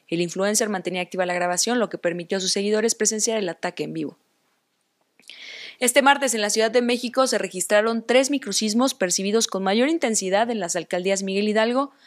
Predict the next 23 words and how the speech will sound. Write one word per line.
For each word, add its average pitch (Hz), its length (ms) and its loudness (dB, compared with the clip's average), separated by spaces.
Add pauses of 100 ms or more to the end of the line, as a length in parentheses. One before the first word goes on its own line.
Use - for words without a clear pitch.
(140)
Álvaro 180 320 2
Obregón 175 320 0
y 208 40 0
Benito 175 300 -6
Juárez. - 420 -8 (600)
Estos 196 200 -2
microsismos 202 500 -2
causaron 208 360 2
microsustos 202 760 0
que - 100 -6
requirieron 190 400 -2
microcambios 226 640 0
de 196 80 2
ropa 214 400 0 (340)
y 254 120 6
un 330 120 6
número 302 300 4
aún 277 160 4
no 277 140 0
cuantificado 233 560 0
de 208 80 0
bolillos 185 420 -2
miniatura. 202 560 -2